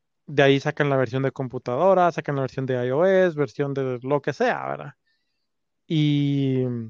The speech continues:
pues ya que el juego ya está hecho, me imagino que es el, el, la inversión para ellos de sacar una versión de I O S es,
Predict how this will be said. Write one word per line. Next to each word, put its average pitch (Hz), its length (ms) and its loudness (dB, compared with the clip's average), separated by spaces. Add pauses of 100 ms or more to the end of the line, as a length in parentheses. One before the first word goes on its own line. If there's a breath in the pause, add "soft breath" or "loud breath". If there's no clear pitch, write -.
(1300)
pues 143 360 4 (280)
ya 151 220 2
que - 80 0
el 202 60 4
juego 202 260 6
ya 190 120 6
está 185 360 2
hecho, 202 280 4
me 214 100 2
imagino 165 380 0
que 208 100 0
es - 220 -4
el, 143 200 4
el, 139 460 0
la 139 220 2
inversión 139 680 2
para 160 360 4
ellos 147 500 0 (500 soft breath)
de 143 80 2
sacar 135 300 0
una 170 140 2
versión 151 280 2
de 156 160 4
I 160 40 6
O 156 120 6
S 165 240 2
es, - 280 -8